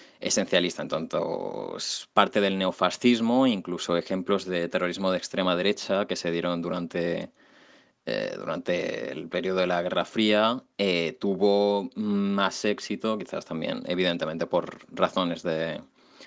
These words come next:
de estructura política en Alemania Occidental que en Oriental. El Partido Nacional Demócrata Alemán, que es un,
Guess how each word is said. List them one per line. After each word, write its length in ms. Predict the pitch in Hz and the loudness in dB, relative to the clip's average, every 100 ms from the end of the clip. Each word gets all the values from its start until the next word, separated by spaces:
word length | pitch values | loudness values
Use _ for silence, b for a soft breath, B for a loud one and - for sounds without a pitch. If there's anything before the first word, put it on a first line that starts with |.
| B | B
de 120 | - 87 | -6 -6
estructura 480 | - 90 101 92 | -4 -2 2 2
política 380 | 90 95 - - | 4 0 0 2
en 60 | 104 | 2
Alemania 380 | 90 85 87 90 | 2 0 0 -2
Occidental 580 | - 92 87 90 95 | 0 0 4 4 2
que 200 | 92 98 | 2 2
en 120 | 90 82 | 2 -2
Oriental. 540 | 82 87 104 95 82 | -6 2 6 6 2
El 240 | 76 82 | -6 -6
Partido 440 | 82 87 - 101 98 | 0 -2 0 0 2
Nacional 500 | 92 95 90 87 87 | 0 0 2 2 0
Demócrata 420 | 87 87 87 87 | 0 0 0 0
Alemán, 420 | 82 104 101 104 - | 2 2 2 -2 -8
que 100 | 80 | -8
es 120 | - | -6
un, 560 | 85 85 - - 131 | -6 -6 -6 -8 -10